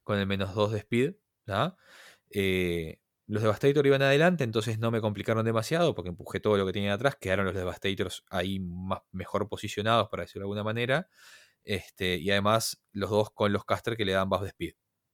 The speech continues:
Entonces, eh, eso, digamos, como que nulificaron mi, mi, los Devastators nulificaron mi fi-, mi feat cien por ciento. ¿Ah? Entonces, pero el resto de la, el resto del army queda bastante atrás. Eh, en su turno, eh, Juanma, bueno,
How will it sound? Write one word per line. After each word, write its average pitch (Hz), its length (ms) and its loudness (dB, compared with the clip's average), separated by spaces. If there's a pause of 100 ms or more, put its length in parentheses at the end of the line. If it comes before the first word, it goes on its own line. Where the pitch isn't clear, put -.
(220)
Entonces, 90 420 -4 (100)
eh, - 220 -18
eso, - 220 -6
digamos, 101 320 -4
como 101 240 -2
que 101 160 -2
nulificaron 113 760 4
mi, 107 320 0
mi, 98 460 -2 (200)
los 98 160 -2
Devastators 120 420 -2
nulificaron 104 500 -2
mi 101 80 -4
fi-, 101 220 -2
mi 92 120 -8
feat 104 200 -6
cien 95 180 -6
por 90 140 -6
ciento. 85 340 -16 (540)
¿Ah? 120 380 -4 (1040)
Entonces, 110 580 0 (380)
pero 123 140 8
el 120 60 10
resto 131 220 4
de 147 60 8
la, 135 140 8
el 117 100 0
resto 120 260 2
del 127 100 4
army 127 260 4
queda 113 200 6
bastante 107 380 0
atrás. 113 400 0 (440)
Eh, 92 360 -2
en 95 120 -2
su - 120 -8
turno, 120 460 2 (140)
eh, 85 200 -4
Juanma, 95 300 -2
bueno, 92 280 -2